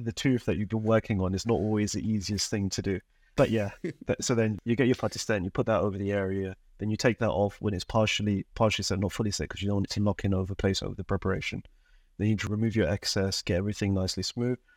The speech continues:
Speaker 1: And then, uh, what I found as well is that sometimes it's useful to create a little bit of space on the, between, if you're gonna use your, something like Tempon or something like that, that's gonna be of a s-, specific film thickness that may prevent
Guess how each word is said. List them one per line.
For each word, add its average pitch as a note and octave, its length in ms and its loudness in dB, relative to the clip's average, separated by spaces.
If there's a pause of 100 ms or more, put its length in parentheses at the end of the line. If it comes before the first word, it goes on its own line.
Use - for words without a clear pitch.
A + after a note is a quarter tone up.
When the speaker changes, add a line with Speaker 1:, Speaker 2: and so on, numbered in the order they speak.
(120)
Speaker 1:
And A#2+ 80 0
then, B2+ 340 4 (160)
uh, A2+ 120 4
what A#2+ 160 4
I C3 40 2
found B2+ 280 4
as A2 120 0
well A2+ 140 4
is G2+ 100 0
that - 80 -4
sometimes A2+ 440 0
it's - 160 -6
useful G#2 640 -2
to G2+ 420 -4 (400)
create A#2 240 2
a A2 40 0
little C3+ 120 4
bit B2+ 120 0
of - 60 -4
space - 540 0
on G#2 320 0
the, G2 420 -2 (240)
between, A2+ 480 0
if B2 160 -4
you're D3 80 4
gonna D3 140 6
use A#2+ 400 0
your, G#2 260 0
something G#2+ 320 0
like G2+ 240 2 (140)
Tempon G2+ 420 2
or F#2+ 40 -4
something G#2 260 -2
like - 200 -8
that, G2 200 -4 (380)
that's C3 180 2
gonna A#2+ 160 2
be A2+ 140 4
of G#2+ 100 2
a - 20 -8
s-, - 260 -6 (100)
specific G2 520 -4
film A2 220 2
thickness - 340 -4
that - 140 -2
may G#2+ 120 0
prevent G#2 520 0